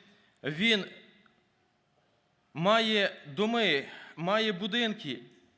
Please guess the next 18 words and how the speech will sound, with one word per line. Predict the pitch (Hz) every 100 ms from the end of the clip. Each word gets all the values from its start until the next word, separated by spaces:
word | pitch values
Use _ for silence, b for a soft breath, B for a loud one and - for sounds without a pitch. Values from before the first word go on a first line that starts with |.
| _ _ _ - -
має | 170 226 214
місце | 226 - 226
перебування. | 220 220 202 214 220 185 135 - - - _ _ _ _ _ _
Але | 160 190 190 131 - - - _ _
перш | 240 240 226
ніж | 220
попасти | - 196 226 214 - 202
туди, | 196 170 165 117 - - - - _ _
до | 127 196
неба, | 202 160 120 107 - - -
до | 135 202
Єрусалиму, | 233 220 208 214 202 160 156
до | 170
тих | 175 233 - B B B B
прекрасних, | - 185 214 247 240 240 - 208 -
прекрасних | 190 185 254 247 220
нерукотворних | 196 214 208 214 214 240 214 190
будинків, | 190 214 208 180 143